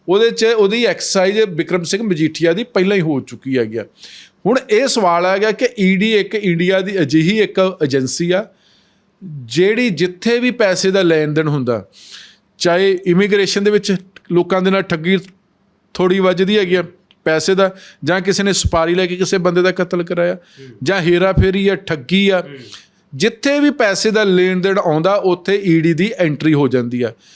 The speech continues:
Speaker 1: ਨਾ ਤੇ ਪੰਜਾਬ ਸਰਕਾਰ, ਨਾ ਕੋਈ ਸਟੇਟ ਸਰਕਾਰ ਈ ਡੀ ਨੂੰ ਕਹਿ ਸਕਦੀ ਆ। ਤੇ ਈ ਡੀ ਜਦੋਂ ਮਰਜ਼ੀ ਚਾਵੇ,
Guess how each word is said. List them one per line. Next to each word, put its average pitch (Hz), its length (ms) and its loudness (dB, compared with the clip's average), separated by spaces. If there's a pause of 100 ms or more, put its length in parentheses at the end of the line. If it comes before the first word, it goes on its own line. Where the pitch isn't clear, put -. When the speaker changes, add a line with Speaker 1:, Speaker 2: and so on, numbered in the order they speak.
(400)
Speaker 1:
ਨਾ 156 280 -2
ਤੇ 190 120 -2
ਪੰਜਾਬ 160 400 0
ਸਰਕਾਰ, 185 680 0
ਨਾ 165 260 0
ਕੋਈ 185 160 2
ਸਟੇਟ 165 320 0
ਸਰਕਾਰ 185 420 0
ਈ 190 120 2
ਡੀ 180 100 0
ਨੂੰ 190 120 2
ਕਹਿ 202 200 0
ਸਕਦੀ 202 340 0
ਆ। 202 100 0 (500)
ਤੇ 226 60 -2 (100)
ਈ 220 160 0
ਡੀ 240 160 0
ਜਦੋਂ 185 320 2
ਮਰਜ਼ੀ 196 360 0
ਚਾਵੇ, 131 400 0